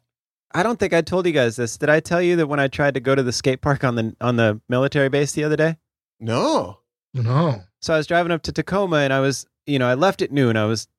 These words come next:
Speaker 1: asking Laura, I was like, "Let me just go early. I'm gonna try to get in some water." That was my goal. I wanted to go to a river and just, like, dip my feet in. Wasn't really a river close to the freeway, so I found a skate park called J B L M. <laughs>
Speaker 2: Joint Base Lewis McChord?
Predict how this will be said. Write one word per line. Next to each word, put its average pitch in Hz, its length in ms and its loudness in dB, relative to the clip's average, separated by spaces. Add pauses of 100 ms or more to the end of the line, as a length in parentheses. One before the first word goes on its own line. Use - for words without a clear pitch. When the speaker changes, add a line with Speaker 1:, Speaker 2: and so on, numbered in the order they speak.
Speaker 1:
asking 131 300 2
Laura, 117 140 2
I - 20 2
was 107 100 -4
like, 104 200 -2
"Let 160 100 0
me 185 60 4
just 160 160 -6
go 147 160 2
early. 123 400 0 (240)
I'm 110 80 0
gonna 113 100 2
try 131 220 -2
to 127 80 -4
get 120 160 -2
in 110 100 -4
some 98 160 -10
water." 101 320 0
That 95 160 -2
was 101 140 -4
my 104 100 2
goal. 98 240 4
I 90 60 0
wanted 107 180 0
to 104 60 -2
go 107 100 2
to 101 80 4
a 95 80 2
river 92 320 0
and 85 80 -4
just, 85 160 -6
like, 87 220 -6 (100)
dip 107 160 0
my 95 120 -2
feet 113 200 -2
in. 135 160 0 (800)
Wasn't 175 200 0
really 180 180 0
a 143 40 0
river 139 240 0
close 139 300 -2
to - 80 -4
the 110 100 2
freeway, 143 340 2
so 113 440 -2
I 113 100 -4
found 147 260 0
a 135 60 -2
skate 139 280 -2
park 120 200 0
called 104 200 0
J 117 280 -2
B 131 180 0
L 110 200 2
M. 123 240 -2 (280)
<laughs> - 520 0 (220)
Speaker 2:
Joint 165 260 -2
Base 175 260 -2
Lewis 170 240 0
McChord? 185 500 0